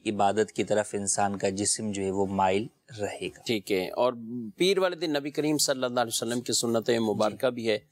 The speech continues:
Speaker 2: اور آپ نے وجہ بیان فرمائی کہ اس دن میری ولادت ہوئی ہے، مجھ پر وحی ہے یہ۔ تو اس طور پر بھی اس دن کو بھی روزے کے لیے، حضور علیہ الصلوۃ والسلام کی سنت پر عمل کرنے کے لیے،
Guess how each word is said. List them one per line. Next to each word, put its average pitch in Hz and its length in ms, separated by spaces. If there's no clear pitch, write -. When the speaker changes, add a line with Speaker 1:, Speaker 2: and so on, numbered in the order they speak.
Speaker 2:
اور 107 140
آپ 110 240
نے 120 100
وجہ 117 260
بیان 139 280
فرمائی 131 360
کہ 135 100
اس 123 160
دن 127 140
میری 113 200
ولادت 104 500
ہوئی 120 160
ہے، 110 200
مجھ 117 220
پر 107 100
وحی 113 340
ہے 104 120
یہ۔ 104 120
تو 107 100
اس - 200
طور 117 180
پر 131 200
بھی 135 200
اس 123 200
دن 131 160
کو 131 140
بھی 135 160
روزے 117 300
کے 113 120
لیے، 110 260
حضور 120 260
علیہ 117 140
الصلوۃ 110 300
والسلام 107 380
کی 113 100
سنت 117 400
پر 110 120
عمل 110 200
کرنے 120 300
کے 117 140
لیے، 104 220